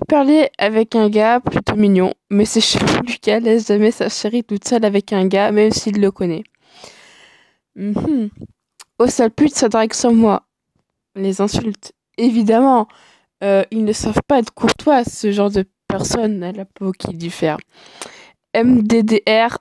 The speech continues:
non, jamais sans toi, c'est Romain, le meilleur ami à Lucas. Alors, je connais un Luc-, à, un Lucas, à Romain, pardon, que dis-je. Et ce cher Romain est homosexuel. Donc,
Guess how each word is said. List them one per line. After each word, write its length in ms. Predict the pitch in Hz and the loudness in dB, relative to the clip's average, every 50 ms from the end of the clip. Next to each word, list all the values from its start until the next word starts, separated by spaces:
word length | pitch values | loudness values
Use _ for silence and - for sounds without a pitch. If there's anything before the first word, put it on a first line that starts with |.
| _ | _
non, 340 | 196 214 214 220 226 233 240 | 0 0 2 2 2 0 0
jamais 340 | 247 - 233 226 226 220 214 | 0 0 0 2 2 2 0
sans 160 | - 240 220 | -2 -4 -6
toi, 180 | - - 240 240 | -4 -2 -2 -2
c'est 200 | - - - 214 | 0 0 0 0
Romain, 360 | 208 220 208 208 220 226 240 | 0 2 0 0 0 0 2
le 160 | 240 220 196 | 2 2 2
meilleur 300 | 208 208 208 226 240 233 | 2 2 2 2 2 2
ami 180 | 220 220 226 226 | 2 2 4 4
à 60 | 208 | 4
Lucas. 340 | 208 202 - - - 175 170 - _ _ _ - - - - - - - - - | 2 0 -2 -2 -2 -2 -4 -4 _ _ _ -20 -20 -20 -20 -20 -20 -20 -12 -4
Alors, 240 | - 226 233 - - _ - | 0 0 0 0 -2 _ -8
je 140 | 269 254 294 | -4 -2 -2
connais 320 | 330 - 403 427 415 415 | -2 0 0 0 2 4
un 140 | 392 359 330 | 4 4 4
Luc-, 300 | 285 262 233 - - - | 2 0 -2 -6 -4 0
à, 540 | 226 214 208 202 196 190 185 185 180 - - | 0 2 2 2 2 2 0 0 -2 -2 -4
un 40 | 202 | -4
Lucas, 360 | 202 196 190 - - 185 - - | -6 -6 -10 -12 -12 -12 -8 -4
à 120 | 202 208 | -2 -2
Romain, 340 | 220 220 254 247 240 214 202 | 0 0 2 2 2 2 0
pardon, 400 | 202 - 180 175 180 170 165 185 | -2 -4 -6 -6 -4 -4 -4 -4
que 120 | - - | -2 -2
dis-je. 320 | 220 196 202 202 190 208 180 - _ - - - - _ _ _ _ _ _ _ _ _ _ _ - - _ - - _ _ _ _ - | -2 0 -2 -2 -2 -4 -6 -12 _ -20 -20 -20 -20 _ _ _ _ _ _ _ _ _ _ _ -20 -20 _ -20 -20 _ _ _ _ -2
Et 320 | 208 311 381 415 392 - - _ | 0 2 2 2 0 -2 -6 _
ce 180 | 269 - - 240 | -14 -12 -10 -8
cher 200 | - - 370 311 | -4 -2 -2 0
Romain 280 | 240 247 262 277 330 330 | 0 0 2 2 4 2
est 160 | 294 285 - | 2 2 2
homosexuel. 720 | 254 262 262 - - 262 - - - 269 254 233 214 - - _ _ _ _ - - - _ _ _ _ _ _ - | 2 2 2 2 0 -4 -4 -2 0 0 0 0 -2 -4 -8 _ _ _ _ -20 -20 -20 _ _ _ _ _ _ -8
Donc, 460 | 202 202 - 381 392 349 - - - | -4 -2 0 0 0 0 -2 -4 -12